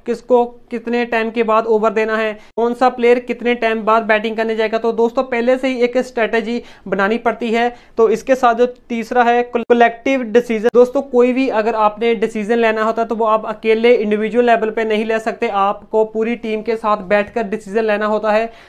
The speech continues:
तो दोस्तों जो गेम इवेंट में होता है, चार नंबर पे जो हमारे पास है रिस्पॉन्सिबिलिटी, दोस्तों एक टीम इवेंट में रिस्पॉन्सिबिलिटी बहुत ज़्यादा बढ़ जाती है, क्योंकि, अ, दोस्तों अगर मान लीजिए क्रिकेट ही है,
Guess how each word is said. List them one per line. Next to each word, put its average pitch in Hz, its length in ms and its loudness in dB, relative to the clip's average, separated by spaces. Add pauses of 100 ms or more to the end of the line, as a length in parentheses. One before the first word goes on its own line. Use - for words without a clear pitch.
(100)
तो 214 60 -4
दोस्तों 226 380 2
जो 247 180 6
गेम 214 480 -2
इवेंट 226 300 -2
में 233 140 -2
होता 220 260 0
है, 233 220 0 (200)
चार 214 200 6
नंबर 240 200 2
पे 240 160 4
जो 240 100 4
हमारे 220 200 0
पास 220 300 2
है 233 120 2
रिस्पॉन्सिबिलिटी, 226 760 -2
दोस्तों 226 440 2 (440)
एक 220 240 0
टीम 240 220 -2
इवेंट 233 400 0
में 233 140 0
रिस्पॉन्सिबिलिटी 220 680 -4
बहुत 214 240 2
ज़्यादा 220 220 0
बढ़ 202 160 0
जाती 214 240 -2
है, 226 80 0
क्योंकि, 233 460 -4
अ, 202 280 2
दोस्तों 220 360 2
अगर 220 140 0
मान 214 200 0
लीजिए 220 220 -2
क्रिकेट 233 320 -2
ही 220 80 0
है, 190 180 -2